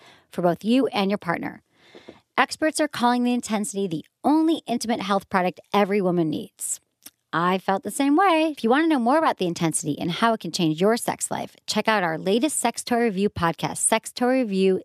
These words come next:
Intense and Unplugged. To find out more about this orgasm game changer, visit pourmoi dot com. That's P O U R M O I dot com. That's the Intensity. Check it out. Okay, erectile dysfunction and porn.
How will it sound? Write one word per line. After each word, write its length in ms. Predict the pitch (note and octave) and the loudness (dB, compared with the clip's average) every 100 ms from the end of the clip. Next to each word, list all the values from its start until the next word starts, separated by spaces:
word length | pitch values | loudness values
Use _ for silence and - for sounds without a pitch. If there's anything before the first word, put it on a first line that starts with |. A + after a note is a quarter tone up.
| - | -4
Intense 520 | D#3+ D3 - A3 A#3+ | -4 -4 -2 -2 -2
and 160 | - - | -6 -4
Unplugged. 540 | - F3+ - - - - _ _ _ _ _ _ | -4 -4 -6 -8 -12 -20 _ _ _ _ _ _
To 100 | - | -6
find 360 | G#3+ G#3 A#3+ C#4+ | -2 0 2 2
out 180 | F#4+ C#4+ | 2 4
more 400 | E4 D#4 B3 A#3+ | 4 4 2 -2
about 320 | G3 F#3 F3+ | -2 0 0
this 200 | - E3+ - _ | 0 -4 -4 _
orgasm 560 | B3+ D4+ D4 D4 D#4 C#4 | 2 4 2 2 2 0
game 280 | G3 F3+ F3 | 0 0 0
changer, 400 | E3 D3+ D#3+ D3+ | -2 0 0 0
visit 420 | D#3+ D#3 - - | 0 -2 -4 -8
pourmoi 760 | - C#4 C#4+ A3 G#3 G#3 G#3+ - _ | 0 2 2 2 2 0 -2 -10 _
dot 240 | F3+ E3 | -2 -2
com. 320 | - - - G3 | -4 -10 -10 -6
That's 280 | - - - - | -4 -4 -10 -6
P 180 | - E4+ | 0 2
O 100 | A4+ | 2
U 260 | C#4 A3+ A#3+ | 0 0 0
R 240 | F3+ E3+ - _ | 0 0 -4 _
M 160 | C4 C#4+ | 2 4
O 100 | B3 | 4
I 160 | A3 | 2
dot 300 | G#3 G3 - | 2 0 -2
com. 360 | - D3+ - - _ _ - | -6 -6 -6 -10 _ _ -8
That's 200 | - - | -8 -4
the 120 | G#3 | -2
Intensity. 640 | A3+ D4+ D4+ A#3 A3+ A3+ - | 0 0 0 -2 -2 -4 -4
Check 220 | - - | -4 -2
it 80 | B3 | 0
out. 260 | C#4+ B3+ - _ _ _ _ _ _ _ _ _ _ - | 0 -2 -12 _ _ _ _ _ _ _ _ _ _ -4
Okay, 260 | A3+ F#3 - | 0 -2 -2
erectile 580 | A#3+ A3+ D4 - F4 E4+ | 0 4 4 4 4 4
dysfunction 540 | D#4+ - A#3+ A#3 A#3+ | 2 2 2 2 -2
and 160 | A3 A3+ | -2 -4
porn. 420 | - B3+ G3 D#3 | -2 -2 -2 -4